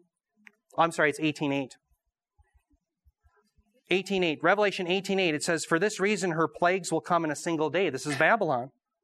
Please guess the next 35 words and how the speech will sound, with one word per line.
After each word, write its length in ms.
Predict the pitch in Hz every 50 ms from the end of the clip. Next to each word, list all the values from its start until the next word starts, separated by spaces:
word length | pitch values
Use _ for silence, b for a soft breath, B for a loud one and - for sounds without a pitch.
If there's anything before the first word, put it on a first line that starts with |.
| _ _ _ _ _ _ _ _ _ - 135
"Death 280 | 143 175 185 196 -
and 100 | 190 165
mourning 340 | 160 156 170 175 175 170 165
and 140 | 156 143 139
famine." 560 | - 165 160 170 180 175 156 135 127 120 - _ _ _ _ _ _ _ _ _ _
That's 240 | - 139 143 - - _
what 180 | 151 156 151
we 140 | 147 147 139
read 240 | 127 123 131 135 135
about, 260 | 123 127 127 127 123
by 160 | 123 127 127
the 60 | 123 123
way, 100 | 127 127
at 80 | 117
the 60 | -
fourth 260 | 117 - 147 170 180 -
seal. 380 | - - 127 117 120 120 - _ _ _ _ _ _ _ _ _
"And 160 | - 156 156
she 160 | 151 - 170
will 160 | 170 160 160 151
be 140 | 135 151
burned 340 | 139 123 151 151 160 156 143
up 200 | 156 151 151 -
with 100 | 151 -
fire, 320 | - - 156 165 170 165 151
for 160 | - 160 147
mighty 400 | 143 139 151 170 185 190 196 180
is 140 | 160 143 135
the 80 | 147
Lord 480 | 139 135 143 151 170 170 165 156 143 143
God 300 | 147 147 160 160 151 127
who 100 | 139 143
has 220 | 143 139 135 - _ _ _ _ 151 151
judged 440 | 131 120 151 165 214 196 160 - -
her." 260 | 127 117 113 -